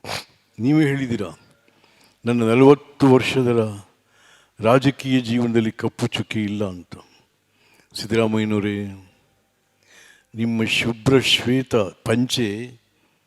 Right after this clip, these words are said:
ಕಪ್ಪು ಅಲ್ಲಲ್ಲೇ ಕಾಣ್ತಾ ಇದೆ. ನಿಮ್ಮ ಶುಭ್ರ ಶ್ವೇತಧಾರಿ ವಸ್ತ್ರಧಾರಿ, ನಿಮ್ಮ ಪಂಚೆ, ನಿಮ್ಮ ಬಿಳಿ ಟವೆಲ್ ಎಲ್ಲ ಎಲ್ಲೆಲ್ಲೋ ಕಪ್ಪು ಕಾಣಕ್ಕೆ ಶುರು ಆಗ್ಬಿಟ್ಟಿದೆ.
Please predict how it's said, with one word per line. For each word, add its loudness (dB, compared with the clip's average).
ಕಪ್ಪು 0
ಅಲ್ಲಲ್ಲೇ 0
ಕಾಣ್ತಾ -8
ಇದೆ. -12
ನಿಮ್ಮ -4
ಶುಭ್ರ -2
ಶ್ವೇತಧಾರಿ 2
ವಸ್ತ್ರಧಾರಿ, 2
ನಿಮ್ಮ -4
ಪಂಚೆ, 0
ನಿಮ್ಮ 2
ಬಿಳಿ 0
ಟವೆಲ್ 0
ಎಲ್ಲ 4
ಎಲ್ಲೆಲ್ಲೋ 2
ಕಪ್ಪು -2
ಕಾಣಕ್ಕೆ -2
ಶುರು 0
ಆಗ್ಬಿಟ್ಟಿದೆ. -2